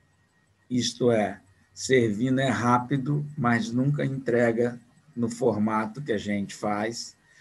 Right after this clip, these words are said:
Tudo que ele entrega tem muito retrabalho, tudo que ele entrega tem muito erro, e isso te impacta direto.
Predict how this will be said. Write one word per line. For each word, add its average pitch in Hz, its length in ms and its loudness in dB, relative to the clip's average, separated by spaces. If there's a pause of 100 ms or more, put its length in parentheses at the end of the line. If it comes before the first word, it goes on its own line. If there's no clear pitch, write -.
(420)
Tudo 139 340 0
que 143 100 -2
ele 131 220 6
entrega 113 640 2
tem 110 240 -4
muito 117 400 0
retrabalho, 113 800 0
tudo 135 320 -6
que 135 140 -2
ele 135 140 2
entrega 113 640 0 (500)
tem 123 160 6
muito 127 480 4
erro, 117 500 4 (920)
e 123 200 6
isso 127 280 0
te - 180 -4
impacta 123 760 -2
direto. 120 600 2